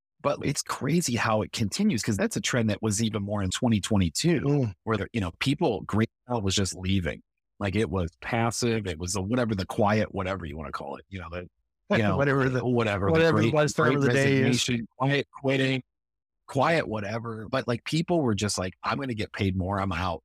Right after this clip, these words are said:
Speaker 1: and I'll be, I'll make that decision in twenty minutes." And that, but now it, it's almost like we forgot that, and kind of, we're still, we're going more towards getting more job orders, but there's still this issue around people, you know what?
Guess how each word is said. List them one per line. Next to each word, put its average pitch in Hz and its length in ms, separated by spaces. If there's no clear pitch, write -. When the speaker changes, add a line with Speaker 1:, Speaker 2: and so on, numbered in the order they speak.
Speaker 1:
and 98 120
I'll 101 140
be, 107 300
I'll 107 100
make 110 220
that 98 160
decision 95 400
in 76 80
twenty 95 320
minutes." - 400
And 110 280
that, 104 140
but - 200
now 110 340
it, 110 180
it's - 280
almost 156 360
like 101 140
we 98 120
forgot 90 500
that, 71 260
and 101 120
kind 110 240
of, 90 120
we're 87 100
still, 117 420
we're 101 120
going 110 240
more 101 180
towards 92 380
getting 95 260
more 80 160
job 113 380
orders, 58 480
but 113 140
there's 117 220
still 160 440
this - 320
issue 104 360
around 85 580
people, 90 680
you 110 80
know 107 80
what? 120 160